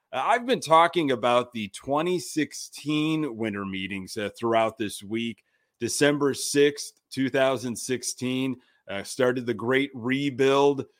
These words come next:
It continued on December seventh, and the White Sox, in a matter of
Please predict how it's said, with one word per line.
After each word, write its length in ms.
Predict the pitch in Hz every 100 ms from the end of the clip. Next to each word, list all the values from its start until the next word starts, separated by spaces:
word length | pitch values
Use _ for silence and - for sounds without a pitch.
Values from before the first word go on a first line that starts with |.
| _
It 120 | 107 113
continued 640 | 120 - 135 147 151 147
on 160 | 123 110
December 540 | 110 - 123 110 107
seventh, 640 | - - 143 160 170 175 170 _ _ _
and 120 | 113 123
the 60 |
White 300 | 123 123 131
Sox, 400 | - 135 127 -
in 100 | 127
a 40 | 120
matter 360 | 123 156 220
of 80 | 151